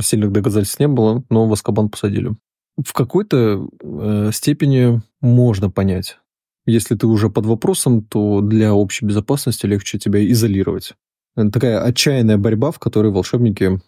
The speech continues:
обращались к любым возможностям сдержать вот это вот бесчинство пожирателей.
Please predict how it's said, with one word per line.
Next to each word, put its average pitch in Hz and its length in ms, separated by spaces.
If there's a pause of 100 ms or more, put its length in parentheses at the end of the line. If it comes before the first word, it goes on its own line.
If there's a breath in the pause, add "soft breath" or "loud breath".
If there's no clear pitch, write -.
(140)
обращались 104 580
к - 160
любым 113 300
возможностям 101 840 (160)
сдержать 101 480
вот 95 100
это 95 140
вот 90 360 (360)
бесчинство 117 640
пожирателей. 101 680